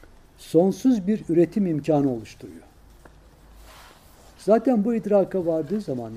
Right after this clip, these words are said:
insan yalnız bu alemde yaşamadığını anlıyor. Yani yolculuk ezelden gelip ebede devam ettiği için biz bu alemde sadece buradaki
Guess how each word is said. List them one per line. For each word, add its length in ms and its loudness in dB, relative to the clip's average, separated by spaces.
insan 340 -8
yalnız 560 2
bu 160 2
alemde 680 0
yaşamadığını 800 0
anlıyor. 380 -10
Yani 260 -2
yolculuk 480 0
ezelden 600 0
gelip 280 -4
ebede 380 -2
devam 320 0
ettiği 320 -8
için 240 -14
biz 340 0
bu 140 4
alemde 560 2
sadece 580 0
buradaki 580 -2